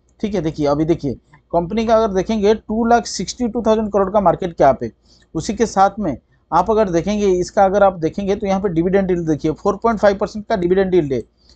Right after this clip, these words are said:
और इंटरेस्ट की वैल्यू के नीचे ही कंपनी ट्रेड हो रहा है। क्या गजब का एंट्री पॉइंट है आपको।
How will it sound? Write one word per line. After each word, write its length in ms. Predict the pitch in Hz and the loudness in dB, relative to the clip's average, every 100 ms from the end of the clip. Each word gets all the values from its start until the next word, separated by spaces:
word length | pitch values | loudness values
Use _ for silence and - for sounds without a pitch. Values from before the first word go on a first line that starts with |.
| _ - | _ 0
और 140 | 190 | 2
इंटरेस्ट 400 | 202 196 240 214 | 4 2 0 0
की 160 | 240 220 | -4 2
वैल्यू 260 | 202 208 | 2 2
के 280 | 208 233 220 | -2 -2 0
नीचे 260 | 226 190 233 | 0 -2 -2
ही 100 | 226 | -2
कंपनी 560 | 214 208 202 190 185 196 | -2 -4 -2 -2 -2 -4
ट्रेड 260 | 180 180 160 | -2 2 2
हो 60 | |
रहा 80 | 143 | 2
है। 80 | 139 | -2
क्या 220 | - 247 | 0 0
गजब 300 | 226 185 190 | 0 0 -2
का 140 | 180 202 | 0 0
एंट्री 280 | 175 160 170 | 0 -2 0
पॉइंट 260 | 165 151 | 0 2
है 60 | 143 | 0
आपको। 340 | 117 - 117 | 0 -4 -10